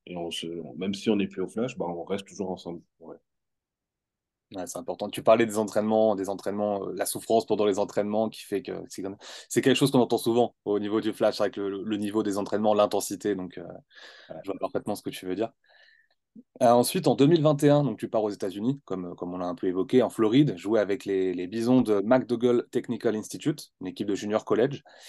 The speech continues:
Speaker 2: Comment tu t'es retrouvé là-bas, déjà ? Comment, euh, est-ce que pareil, on est venu te chercher ou toi, t'as envoyé des vidéos ? Et quel bilan tu dresses de, de cette expérience américaine ?
Speaker 1: Alors, euh, dès que j'avais fini ma saison, euh, champion,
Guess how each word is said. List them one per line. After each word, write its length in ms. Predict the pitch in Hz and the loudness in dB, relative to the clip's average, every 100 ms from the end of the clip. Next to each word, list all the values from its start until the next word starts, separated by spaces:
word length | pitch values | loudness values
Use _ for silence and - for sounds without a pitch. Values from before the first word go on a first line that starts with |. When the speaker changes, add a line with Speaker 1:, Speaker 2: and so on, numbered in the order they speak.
| - - _ _ | -20 -20 _ _
Speaker 2:
Comment 260 | - 151 196 | 4 6 6
tu 100 | 180 | 4
t'es 80 | 156 | 6
retrouvé 380 | 135 127 120 | 6 4 4
là-bas, 320 | 117 110 127 147 _ _ | 6 6 4 2 _ _
déjà ? 360 | 98 95 113 143 | -10 -2 -2 -2
Comment, 380 | - 101 101 101 | -6 -2 0 2
euh, 80 | 101 | 2
est-ce 100 | 101 | 2
que 80 | - | 4
pareil, 280 | 107 120 | 6 8
on 80 | 143 | 6
est 40 | 117 | 4
venu 120 | 110 | 0
te 60 | 101 | 0
chercher 300 | 110 - 135 | 0 2 0
ou 120 | 110 | 2
toi, 160 | 120 | 0
t'as 80 | 117 | 2
envoyé 260 | 104 98 104 | 0 0 -4
des 140 | 101 | -6
vidéos ? 560 | 98 104 107 131 170 - | -8 -2 4 4 4 2
Et 160 | 110 | -2
quel 180 | - 151 | 2 2
bilan 220 | 143 139 147 | 4 2 0
tu 120 | 123 | -2
dresses 360 | 110 120 - | -4 -4 -6
de, 260 | 104 104 98 | -6 -2 -2
de 100 | 98 | -2
cette 180 | 101 98 | -4 -4
expérience 400 | 95 104 101 104 | -2 0 2 2
américaine ? 420 | 95 92 92 92 - _ _ _ _ _ _ _ _ _ _ _ _ _ _ - | -2 -2 -4 -8 -12 _ _ _ _ _ _ _ _ _ _ _ _ _ _ 0
Speaker 1:
Alors, 500 | 120 98 - - - - | 0 0 -8 -14 -10 -4
euh, 1000 | 107 104 104 101 104 101 98 87 95 90 | -2 0 0 0 -2 -2 -2 -4 -6 -6
dès 200 | - 127 | -4 -2
que 60 | 135 | 0
j'avais 240 | 104 95 | -2 -4
fini 340 | 95 - 117 135 | -8 -4 0 2
ma 160 | 104 | 0
saison, 720 | - - 104 98 92 117 113 92 | -2 -8 -6 -6 -2 -2 -2 -2
euh, 540 | 90 90 85 87 87 | -2 -2 -4 -4 -6
champion, 500 | - 92 - 101 127 | -8 -14 -12 -12 -12